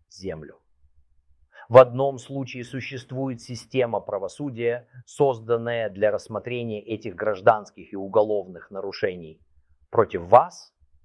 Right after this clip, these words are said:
а в другом «любите своих врагов», это личные проблемы, оставленные вам для решения на личном уровне.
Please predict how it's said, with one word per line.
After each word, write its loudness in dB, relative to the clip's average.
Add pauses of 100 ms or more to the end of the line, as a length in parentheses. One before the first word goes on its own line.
(160)
а 8
в -10
другом 0 (640)
«любите -8
своих -8
врагов», 2 (420)
это 6
личные -4
проблемы, -2
оставленные 2
вам 2
для -6
решения -8
на -10
личном -16
уровне. -6